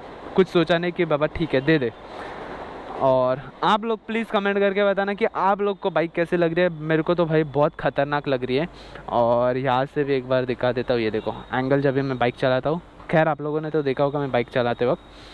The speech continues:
तो ऐसा आ रहा है। और side से देखोगे तो ये angle है, और अगर सामने से देखोगे भाई बहुत ख़तरनाक। ये देखो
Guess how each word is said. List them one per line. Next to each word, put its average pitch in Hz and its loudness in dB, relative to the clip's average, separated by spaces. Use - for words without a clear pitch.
तो 123 4
ऐसा 127 2
आ 139 4
रहा 170 0
है। 156 -6
और 117 0
side 135 2
से - -2
देखोगे 135 2
तो 127 -2
ये 113 0
angle 101 -4
है, 101 -8
और 120 2
अगर 123 0
सामने 151 -2
से 147 -2
देखोगे 123 -2
भाई 113 0
बहुत 120 -2
ख़तरनाक। - -8
ये 107 -2
देखो 101 -6